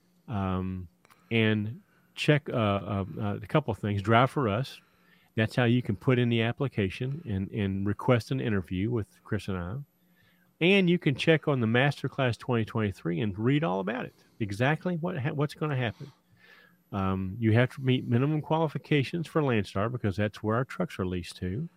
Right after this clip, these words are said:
And basically that is twelve months of verifiable over-the-road experience in the past three years. Um, not excessive tickets or accidents. A b-, good person, not having, you know, you can't have a lot of felonies hanging on you and stuff like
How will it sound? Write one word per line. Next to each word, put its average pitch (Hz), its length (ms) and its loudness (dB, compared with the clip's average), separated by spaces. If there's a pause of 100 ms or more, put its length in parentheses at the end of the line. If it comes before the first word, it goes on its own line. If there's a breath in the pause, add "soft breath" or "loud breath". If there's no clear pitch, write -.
(560)
And 98 200 0
basically 117 380 4
that 123 200 6
is 120 380 2
twelve 120 380 2
months 120 320 0
of 98 120 0
verifiable 120 640 0
over-the-road 120 560 0
experience 123 480 -2
in 104 60 -4
the 101 60 -4
past 107 300 -2
three 139 180 -6
years. 107 400 -4 (680)
Um, 95 480 0
not 104 240 4
excessive 120 640 0
tickets - 520 -2
or 131 280 -2
accidents. 101 840 -4 (460)
A 92 160 -2
b-, 90 160 -12 (180)
good 127 220 4
person, 135 540 2
not 98 240 -2 (100)
having, 110 380 -2
you 107 100 -2
know, 98 40 0
you 101 120 -2
can't 107 260 -4
have 110 200 0 (480)
a - 40 -2
lot 98 80 0
of - 80 -6
felonies 107 460 0
hanging 98 280 -2
on 92 140 -6
you 113 100 -4
and 127 80 -8
stuff 98 280 -4
like 104 160 -6